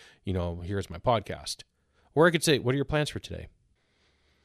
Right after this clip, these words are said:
And as long as you're in the conversation, you're probably gonna answer that question. And you may not say it out loud, but you may say it inside of your head. And then stories,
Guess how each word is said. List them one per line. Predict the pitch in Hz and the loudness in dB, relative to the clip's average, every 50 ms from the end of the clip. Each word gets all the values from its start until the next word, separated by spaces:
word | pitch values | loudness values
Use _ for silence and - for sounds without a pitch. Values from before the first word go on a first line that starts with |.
| _ _ _ - | _ _ _ 2
And | 156 151 139 135 - | 4 4 4 4 4
as | 151 147 139 | 2 4 6
long | 165 190 240 247 202 | 8 6 8 8 6
as | 143 127 123 | 4 4 4
you're | 127 120 113 - - - | 2 2 0 0 -2 0
in | 131 131 139 | 2 2 2
the | 139 - | 2 0
conversation, | - 151 143 135 127 131 - 147 135 147 - - 139 143 143 - | 2 2 2 2 2 0 2 2 2 2 0 -2 -4 -6 -6 -6
you're | - 123 123 | -6 -6 -4
probably | - - 175 170 143 | -2 -2 -2 0 0
gonna | 123 107 82 | 0 0 0
answer | 98 107 101 - 98 | -2 -4 -4 -4 -6
that | 90 95 - | -8 -10 -6
question. | - - 151 147 - - - 60 57 - - _ _ _ _ _ _ _ _ _ _ _ _ _ _ _ | -2 0 0 0 -2 -6 -8 -12 -12 -16 -20 _ _ _ _ _ _ _ _ _ _ _ _ _ _ _
And | 104 120 127 - - | -4 -4 -4 -2 -2
you | 101 120 | -2 0
may | 117 120 135 147 | 2 4 4 4
not | 156 - - | 4 2 0
say | - - 143 | 2 4 4
it | 139 113 | 4 4
out | 104 101 - | 2 -2 -2
loud, | 120 151 208 202 123 98 | 0 0 0 0 -2 -4
but | 101 95 | -6 -4
you | 92 107 107 | -2 -2 0
may | 110 131 131 120 | 2 2 2 2
say | - - - 143 123 | 2 0 0 0 -2
it | - - | -2 -4
inside | 120 107 - 120 107 | -4 -2 0 0 -2
of | 95 85 | -2 -4
your | - 95 | -8 -8
head. | 117 120 95 - - - _ _ _ - - - - - - - - - _ _ _ _ _ _ | -6 -6 -6 -8 -12 -18 _ _ _ -20 -20 -20 -20 -20 -20 -20 -20 -20 _ _ _ _ _ _
And | 147 156 165 | 2 4 6
then | 170 160 147 | 6 6 4
stories, | - - - 185 196 220 202 180 165 151 143 135 - - | 2 4 6 8 8 10 10 8 8 6 6 4 0 -4